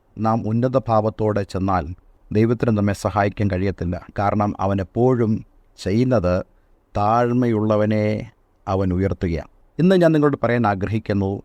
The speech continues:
നമ്മുടെ ജീവിതത്തിൽ എപ്പോഴും താഴ്മയുടെ അനുഭവം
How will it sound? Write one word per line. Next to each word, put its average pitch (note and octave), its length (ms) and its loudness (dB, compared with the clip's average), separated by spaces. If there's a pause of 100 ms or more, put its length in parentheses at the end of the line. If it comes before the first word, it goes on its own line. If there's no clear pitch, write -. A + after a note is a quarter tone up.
നമ്മുടെ G#2+ 300 0
ജീവിതത്തിൽ G#2+ 580 0 (320)
എപ്പോഴും G#2+ 540 -2
താഴ്മയുടെ G#2+ 640 0
അനുഭവം G2 460 0